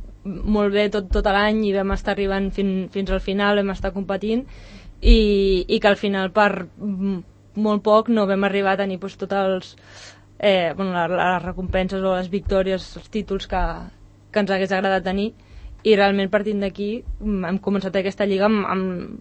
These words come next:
ganes d'arribar a tenir tot, a fer aquest últim pas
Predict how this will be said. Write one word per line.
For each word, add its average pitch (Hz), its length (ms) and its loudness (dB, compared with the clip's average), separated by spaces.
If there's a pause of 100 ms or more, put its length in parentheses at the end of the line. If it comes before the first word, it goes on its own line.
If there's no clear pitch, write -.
ganes 185 360 -6
d'arribar 175 1300 -2
a 175 60 -2
tenir 185 340 -4 (100)
tot, 175 200 -10 (240)
a 185 80 -8
fer 190 100 -10
aquest 180 180 -8
últim 190 260 -4
pas 175 340 -6